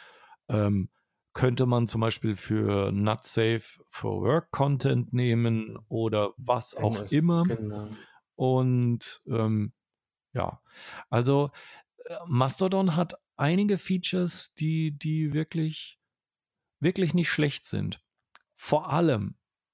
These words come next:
Speaker 1: und, und jetzt kommt, kommt natürlich ein Teil, der, der hochinteressant ist. Ähm,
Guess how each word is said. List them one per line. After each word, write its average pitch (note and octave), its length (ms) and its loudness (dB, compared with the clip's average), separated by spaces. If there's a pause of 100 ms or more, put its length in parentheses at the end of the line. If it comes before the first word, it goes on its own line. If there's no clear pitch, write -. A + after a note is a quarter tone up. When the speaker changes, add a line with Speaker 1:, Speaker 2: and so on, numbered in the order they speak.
(200)
Speaker 1:
und, C3 300 2
und B2+ 260 -2
jetzt - 300 -6
kommt, C#3 500 -2
kommt C3+ 240 -4
natürlich C3 440 0
ein A#2+ 140 2
Teil, B2 540 0
der, A#2 640 2
der A2+ 400 -2
hochinteressant C3+ 880 -2
ist. C3+ 340 -4 (1400)
Ähm, B2+ 800 0